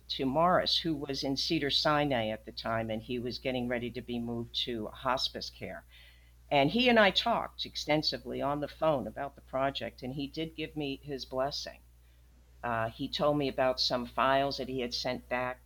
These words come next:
east, uh, that he thought were lost. And, um, so, but I did find them. I said, "Don't, don't worry about that, Morris. I'll, I'll figure it out. I'll figure out how to fill in that hole." And I really did welcome the challenge. I loved the whole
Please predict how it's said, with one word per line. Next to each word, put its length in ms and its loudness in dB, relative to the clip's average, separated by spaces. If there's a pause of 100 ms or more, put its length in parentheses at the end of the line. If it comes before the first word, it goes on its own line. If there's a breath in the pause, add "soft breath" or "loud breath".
(160)
east, 600 -2 (180)
uh, 260 -4
that 100 -8
he 160 -8
thought 320 2
were 100 -8
lost. 720 -6 (680 soft breath)
And, 540 -2
um, 440 -4 (100)
so, 200 2
but 140 2
I 80 6
did 220 -4
find 280 6
them. 120 4
I 60 2
said, 200 -4
"Don't, 300 -2
don't 160 2
worry 180 4
about 240 -2
that, 160 -2
Morris. 420 0
I'll, 260 -8
I'll 140 -6 (120)
figure 280 -2
it 120 2
out. 220 2
I'll 100 -4
figure 280 -8
out 120 -6
how 100 -6
to 80 -8
fill 280 -4
in 100 -4
that 180 -4
hole." 340 -2 (380 soft breath)
And 140 10
I 260 6
really 240 6
did 240 0
welcome 340 6
the 80 -2
challenge. 800 0
I 120 4
loved 320 0
the 80 0
whole 340 -2